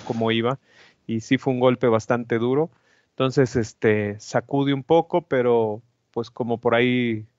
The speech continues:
mucha gente ha dicho, el, el, el show debe continuar y, pues, nos enfocamos en donde yo estaba y también a ver cómo,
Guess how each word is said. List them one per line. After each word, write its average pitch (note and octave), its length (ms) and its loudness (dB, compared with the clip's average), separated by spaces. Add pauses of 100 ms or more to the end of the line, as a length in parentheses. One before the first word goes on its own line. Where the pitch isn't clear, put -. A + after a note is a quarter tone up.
(120)
mucha A#2 320 -8
gente A#2+ 260 -2
ha A#2 60 2
dicho, A#2+ 340 -2
el, G#2 340 -6
el, G#2 280 -6 (220)
el - 120 -4
show A#2+ 260 0
debe A#2+ 220 4
continuar A#2+ 560 0
y, A2+ 320 -2 (460)
pues, A#2 120 -10
nos A2 200 -6
enfocamos A2+ 720 -4 (280)
en G2+ 160 -14
donde G#2 220 -6
yo A#2+ 100 -2
estaba E3 460 2
y A#2+ 140 -2
también A2 400 -8
a A2 80 -4
ver G#2+ 220 -4
cómo, G#2+ 380 -10